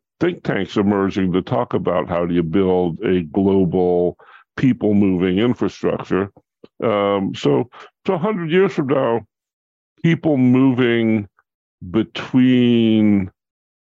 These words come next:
um, chunks of work, um, which is what recruiting does today, that, that, that'll be the same. But the way that we understand the kinds of questions that Michael was pointing to, which is,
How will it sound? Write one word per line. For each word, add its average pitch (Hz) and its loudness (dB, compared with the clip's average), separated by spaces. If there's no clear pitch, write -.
um, 87 -2
chunks 131 -6
of 85 -2
work, 98 -2
um, 95 0
which 104 -2
is 95 -2
what 92 -2
recruiting 95 0
does 85 0
today, - -2
that, - -4
that, - -4
that'll 233 0
be 180 0
the 107 -2
same. 101 0
But - -4
the 143 0
way 180 0
that - -2
we 143 2
understand 120 -2
the - -4
kinds 139 -6
of 104 -6
questions 104 -2
that 85 -2
Michael 87 -2
was 80 -2
pointing - -4
to, 92 0
which 90 0
is, 92 0